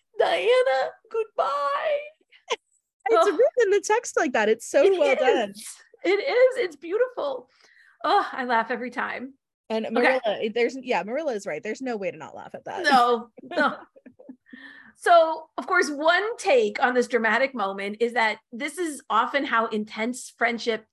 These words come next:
Speaker 1: feels to kids. They aren't thinking in terms of romantic love or sexual love, but that intense friendship,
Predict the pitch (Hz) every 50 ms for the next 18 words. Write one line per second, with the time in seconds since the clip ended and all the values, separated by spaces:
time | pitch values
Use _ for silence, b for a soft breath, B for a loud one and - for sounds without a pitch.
0 | _ _ - - 285 349 370 254 220 220 220 - - - 269 - - - 202 185
1 | - 170 185 - - - - - - B B B B B B B B 233 262 302
2 | 339 359 - - 302 294 277 285 277 262 247 240 247 247 220 240 196 202 202 196
3 | 214 226 247 247 247 254 247 - 233 226 233 233 233 226 202 190 185 - - 254
4 | 254 247 - - 233 233 233 220 220 214 214 214 214 208 202 190 220 208 226 226
5 | 220 214 214 208 - - 277 269 285 285 - - - 240 240 240 220 - 196 175
6 | 147